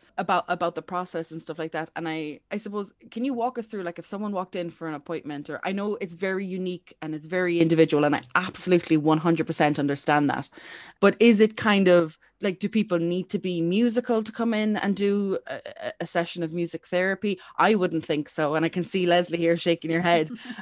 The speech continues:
Speaker 1: Um, but I suppose I, I'm just conscious that I use a lot of creative mediums in a lot of the work that I do. And people say to me all the time, like,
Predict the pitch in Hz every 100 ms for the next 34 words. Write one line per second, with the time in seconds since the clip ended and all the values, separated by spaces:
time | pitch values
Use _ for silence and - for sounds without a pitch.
0 | 233 170 165 156 _ - 208 220 208 202
1 | 180 180 170 - 190 214 196 - 185 175
2 | 175 160 - 147 - - 180 196 175 170
3 | 156 - 165 156 156 151 143 143 139 143
4 | 139 135 135 139 - 139 135 147 143 -
5 | 139 185 180 170 165 160 165 147 151 147
6 | 143